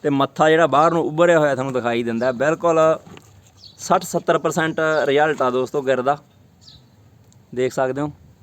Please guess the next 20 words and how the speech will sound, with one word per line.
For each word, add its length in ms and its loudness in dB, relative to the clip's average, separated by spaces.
ਘੋਨੀ 380 2
ਆ 80 2
ਬਿਲਕੁਲ। 440 0
ਤੇ 80 0
ਥਣਾ 300 2
ਦਾ 100 6
ਸਾਈਜ਼ 320 2
ਗੈਪ 180 2
ਤੁਹਾਨੂੰ 220 -4
ਦਿਖਾਉਣੇ 320 -6
ਆ, 120 -18
ਬਹੁਤ 380 4
ਸ਼ਾਨਦਾਰ 600 4
ਥਣ 220 0
ਲੱਗਿਆ 260 2
ਦੋਸਤੋ, 300 -2
ਦੇਖ 200 -4
ਸਕਦੇ 300 -4
ਹੋ 60 -4
ਤੁਸੀਂ। 200 -8